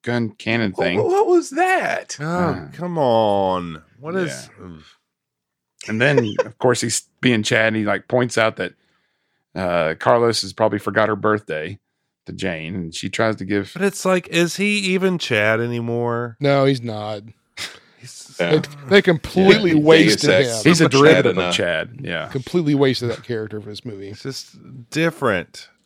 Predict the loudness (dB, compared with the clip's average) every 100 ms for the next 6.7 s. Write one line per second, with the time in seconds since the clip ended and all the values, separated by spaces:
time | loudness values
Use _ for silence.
0 | _ -2 -2 -4 -12 -14 -20 _ _ _
1 | _ _ _ _ _ _ _ _ -12 -10
2 | -10 -12 -10 -2 0 2 2 2 -2 -6
3 | 0 0 0 2 2 2 0 -2 -4 -4
4 | -2 -4 -2 -2 -2 -2 -2 -6 -6 -4
5 | 0 2 0 -2 -4 -2 -2 -4 -4 0
6 | 2 0 0 -2 0 -2